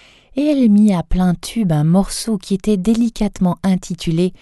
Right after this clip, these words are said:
So schrecklich. On ne saurait mieux dire, pensai-je.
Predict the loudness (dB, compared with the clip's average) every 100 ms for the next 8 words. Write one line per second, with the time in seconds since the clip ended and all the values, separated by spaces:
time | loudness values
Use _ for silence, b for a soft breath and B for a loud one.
0 | b b b b -10 -2 2 4 2 0
1 | -4 -10 -6 -6 -6 -10 -10 -12 -20 -20
2 | b b b b b _ 2 2 2 -2
3 | 0 2 4 2 -2 -4 -6 -6 -10 _
4 | -8 -8 -8 -8 -10